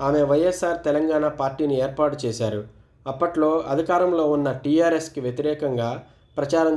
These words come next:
చేయడం ప్రారంభించింది. తెలంగాణ కోడల్ని అంటూ అక్కడ రోజుకో వివాదంతో, పూటకో గొడవతో ఎప్పుడూ వార్తల్లో ఎక్కుతూనే ఉండేది.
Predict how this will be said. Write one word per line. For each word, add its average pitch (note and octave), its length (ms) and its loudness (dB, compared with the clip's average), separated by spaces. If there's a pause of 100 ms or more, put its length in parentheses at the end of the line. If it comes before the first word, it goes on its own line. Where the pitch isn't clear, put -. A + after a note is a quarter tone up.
చేయడం C#3+ 280 -2
ప్రారంభించింది. B2 840 -2 (680)
తెలంగాణ F3+ 460 2
కోడల్ని D#3 480 0
అంటూ C3+ 480 -2 (400)
అక్కడ D3 240 -4
రోజుకో E3 420 2
వివాదంతో, C#3+ 720 0
పూటకో D#3 440 -2
గొడవతో C#3+ 500 0
ఎప్పుడూ C#3+ 340 0
వార్తల్లో C3+ 540 0
ఎక్కుతూనే C#3 500 -2
ఉండేది. A2+ 480 -2